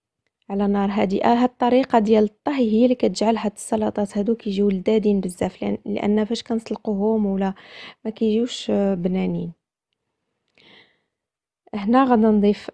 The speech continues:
آه، شويه ديال فلفله حاره، هادي التوابل ديالها مختلفين شويه، وشويه ديال القزبر يابس،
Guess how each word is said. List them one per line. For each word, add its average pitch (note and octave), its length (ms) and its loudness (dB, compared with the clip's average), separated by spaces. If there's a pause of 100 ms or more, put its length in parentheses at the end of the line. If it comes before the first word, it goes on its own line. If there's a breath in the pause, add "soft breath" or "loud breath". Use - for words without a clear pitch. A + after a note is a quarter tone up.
آه، G3+ 160 0
شويه A#3+ 500 2
ديال G3+ 360 -2
فلفله G#3+ 560 -2
حاره، G3 680 -2 (720)
هادي G#3 220 -6
التوابل G3+ 400 2
ديالها G3 360 0
مختلفين F#3+ 600 -4
شويه، F#3+ 640 -2
وشويه A3+ 420 0
ديال F#3+ 180 -2
القزبر G3 560 -6
يابس، F#3 580 -4